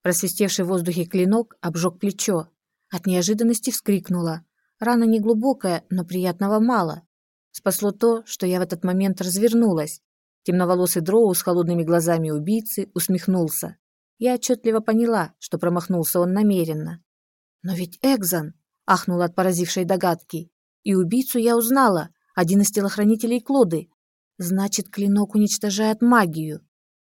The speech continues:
И он только что разрушил мою единственную защиту!» Не успела опомниться, как меня закрыла тень. «Виор!» узнала я, с опаской наблюдая за схваткой, в которую вступил Дариец.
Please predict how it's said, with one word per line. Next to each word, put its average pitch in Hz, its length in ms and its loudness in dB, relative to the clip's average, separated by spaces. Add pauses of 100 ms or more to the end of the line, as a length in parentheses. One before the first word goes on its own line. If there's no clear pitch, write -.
(160)
И 196 140 0
он 214 260 2
только 233 280 2
что 220 180 -2
разрушил 220 420 2
мою 226 260 4
единственную 233 600 4
защиту!» 233 720 0 (520)
Не 180 120 0
успела 175 340 2
опомниться, 180 580 0
как 175 180 -6
меня 180 240 0
закрыла 175 440 0
тень. 165 440 -4 (920)
«Виор!» 208 580 4 (320)
узнала 170 380 0
я, 202 320 -2 (260)
с - 120 -6
опаской 190 400 0
наблюдая 180 480 2
за 175 120 -2
схваткой, 180 640 -2
в - 80 -20
которую 160 360 -2
вступил 170 380 -2
Дариец. 156 640 -2